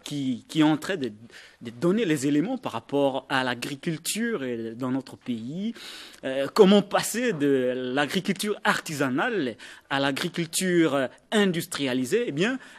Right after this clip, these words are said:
euh, la réponse a été donnée avec, euh, Boukangalonzo.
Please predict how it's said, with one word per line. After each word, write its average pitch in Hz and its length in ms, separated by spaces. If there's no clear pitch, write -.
euh, 139 140
la 139 100
réponse 208 440
a 208 120
été 175 200
donnée 156 440
avec, 135 480
euh, 127 160
Boukangalonzo. 156 1040